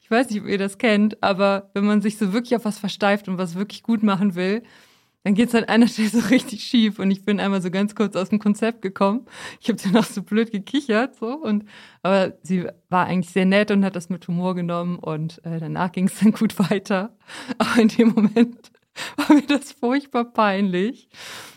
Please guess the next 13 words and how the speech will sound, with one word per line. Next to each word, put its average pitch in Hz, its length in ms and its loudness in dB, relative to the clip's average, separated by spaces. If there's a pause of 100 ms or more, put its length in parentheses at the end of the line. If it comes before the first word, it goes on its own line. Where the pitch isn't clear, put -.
(240)
Ähm, 202 360 0
aber 190 280 2
ja, 170 200 4
ich, 160 140 -6 (180)
so 190 160 -2
kleine 196 300 2
Sachen 180 240 -2
passieren 180 460 -6
halt 165 360 -6
und, 160 440 -10
ähm, 151 300 -10 (120)
ist - 240 -16
ja, 156 220 -8